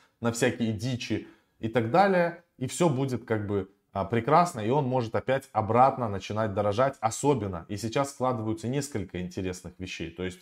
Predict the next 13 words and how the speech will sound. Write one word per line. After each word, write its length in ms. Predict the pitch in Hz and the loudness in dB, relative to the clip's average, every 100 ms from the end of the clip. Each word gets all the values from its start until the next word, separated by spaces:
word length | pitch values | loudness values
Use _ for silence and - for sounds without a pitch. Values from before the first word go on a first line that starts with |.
| - | -2
и 100 | 143 | -2
взлом, 580 | 101 110 110 101 120 - _ _ - | 0 0 0 0 -4 -12 _ _ -6
и 140 | 156 | 0
обвал 500 | 127 127 123 135 123 | 2 2 6 6 6
рынка, 540 | 120 165 175 180 - - _ _ - | 4 2 0 -2 -2 -12 _ _ -2
но 260 | 131 160 | 6 8
хороший 480 | 151 139 139 131 123 | 8 6 6 4 0
но-, 220 | 123 131 | 2 0
новостной 480 | 123 123 123 135 123 | 2 2 2 0 -4
фон, 440 | 113 135 120 104 - _ | -2 0 0 -2 -10 _
э, 40 | 107 | -4
а, 760 | 110 110 - 98 73 82 | -2 0 -2 -4 -6 -4
а, 20 | 107 | -2